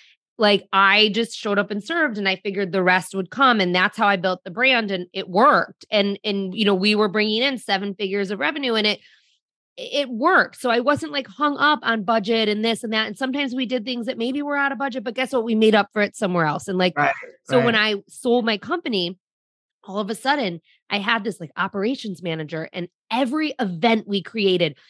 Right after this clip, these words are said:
Speaker 1: she would create this spreadsheet, and I'd ha-, and everything had to fit into these boxes. And, like,
Speaker 2: Right.
Speaker 1: I was like, "That is not how this works. Life doesn't fit into a box."
Speaker 2: Right.
Speaker 1: And in doing that, to your point, what happened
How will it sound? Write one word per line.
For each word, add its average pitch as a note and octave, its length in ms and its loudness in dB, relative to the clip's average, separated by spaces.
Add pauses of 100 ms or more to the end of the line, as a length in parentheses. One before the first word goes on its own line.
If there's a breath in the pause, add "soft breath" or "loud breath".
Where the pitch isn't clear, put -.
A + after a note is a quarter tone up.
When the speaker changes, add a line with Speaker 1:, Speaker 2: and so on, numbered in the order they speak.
(100)
Speaker 1:
she B3+ 220 -2
would A#3+ 160 -2
create C4 380 -2
this - 280 -4
spreadsheet, A3 600 0
and F#3+ 100 -2
I'd G#3 160 2
ha-, A#3 220 -2
and A3+ 220 -4
everything F4+ 360 0
had C#4 120 0
to A#3+ 100 0 (160)
fit E4 180 -2
into D4 220 -4
these A#3 220 0
boxes. A3+ 840 -2
And, A3+ 180 2
like, A3+ 200 4
Speaker 2:
Right. E3+ 220 2 (260)
Speaker 1:
I D4+ 80 4
was D#4 100 2
like, D#4 180 2
"That E4+ 120 4
is D#4+ 140 2
not D4+ 460 6
how F4 180 4
this C#4+ 200 0
works. C4 560 2
Life D4+ 340 0
doesn't F4 440 0
fit E4 160 0
into D#4+ 320 -6
a C4+ 80 2
box." D#4 460 0 (340)
Speaker 2:
Right. C#3 220 4
Speaker 1:
And - 200 -2
in B3+ 220 -8 (100)
doing D#4 480 0
that, F3+ 280 -2 (160)
to G3+ 100 -12
your C#4 340 2
point, E3 440 -6
what F#3+ 140 0
happened G3 600 2